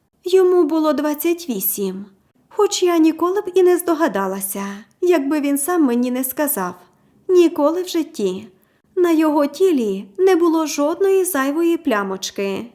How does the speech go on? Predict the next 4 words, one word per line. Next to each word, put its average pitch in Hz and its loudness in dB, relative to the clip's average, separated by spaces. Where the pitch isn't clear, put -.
«Чого, 254 2
чого?» 226 -2
перепитав 196 -6
Біллі. 185 -6